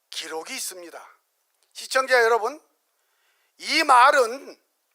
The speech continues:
삼일오 부정선거와 우남 이승만 대통령은 관련이 없다는 얘기입니다. 이게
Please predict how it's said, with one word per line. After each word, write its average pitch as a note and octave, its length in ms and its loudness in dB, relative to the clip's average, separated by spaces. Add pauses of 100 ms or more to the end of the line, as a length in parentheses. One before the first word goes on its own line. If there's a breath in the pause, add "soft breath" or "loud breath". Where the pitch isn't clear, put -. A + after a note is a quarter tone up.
(680)
삼일오 E4 560 2
부정선거와 C4+ 1300 2 (600)
우남 C4+ 500 0 (100)
이승만 A#3+ 680 -2
대통령은 A3 760 -8 (440)
관련이 A3 720 -6 (260)
없다는 C4+ 480 -2
얘기입니다. C#4 580 -12 (1600)
이게 C#4 200 -2